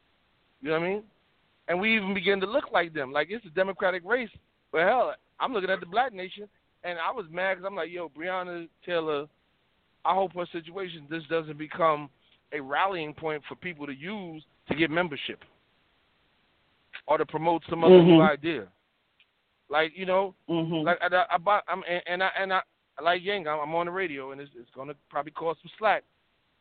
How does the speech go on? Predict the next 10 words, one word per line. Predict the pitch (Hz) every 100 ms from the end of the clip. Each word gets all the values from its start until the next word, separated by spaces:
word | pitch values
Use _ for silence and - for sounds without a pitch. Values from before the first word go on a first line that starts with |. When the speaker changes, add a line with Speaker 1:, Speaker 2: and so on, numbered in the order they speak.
| _ _ _ _ _ _ _ -
Speaker 1:
But, | 156
uh, | 170 160
uh, | - 160 151 143 120 _ -
I'm | 180
all | 214 214 -
for | 202
the | 170 -
Second | 160 156
Amendment | 156 147 131
right. | 123